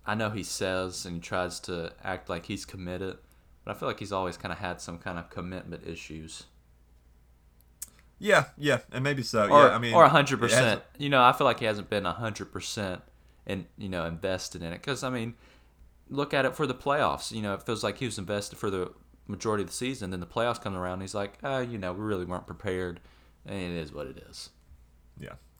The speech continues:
Speaker 2: Well, we do have to move on, but we are going to keep an eye on that, too. Uh, like I said, I don't think he'll take a job now, but,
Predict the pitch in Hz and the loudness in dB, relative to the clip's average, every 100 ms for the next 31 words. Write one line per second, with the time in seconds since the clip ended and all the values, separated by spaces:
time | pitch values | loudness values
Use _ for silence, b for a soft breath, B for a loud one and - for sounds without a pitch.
0 | b b - 92 98 107 95 - 90 85 | b b -6 -2 0 2 2 -2 -6 -2
1 | 82 80 78 90 92 90 80 80 - 87 | -2 -2 -2 0 0 -4 -8 -12 -10 -10
2 | 73 76 76 73 76 73 - - 85 76 | -8 -6 -4 -6 -6 -8 -10 -8 -4 -4
3 | 73 - 73 76 82 - 87 85 80 87 | -4 -6 -4 -2 -2 -4 -4 -2 -4 -8
4 | 90 87 95 90 87 80 82 92 110 131 | -8 -6 -6 -6 -2 -2 -2 -4 -2 -4
5 | 139 - 85 80 - | -6 -8 -4 -4 -4